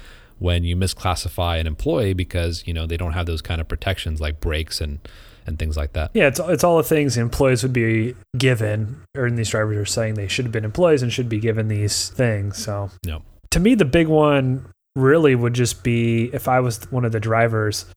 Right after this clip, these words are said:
Speaker 2: would I care about meal periods, break periods, whatever? The big thing's reimbursement for expenses, 'cause if you're using your,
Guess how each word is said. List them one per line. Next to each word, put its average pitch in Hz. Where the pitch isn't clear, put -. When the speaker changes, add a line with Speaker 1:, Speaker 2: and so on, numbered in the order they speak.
Speaker 2:
would 147
I 135
care 160
about 143
meal 131
periods, 123
break 117
periods, 117
whatever? 110
The 120
big 131
thing's 123
reimbursement 123
for 110
expenses, -
'cause 110
if 110
you're 120
using 139
your, 131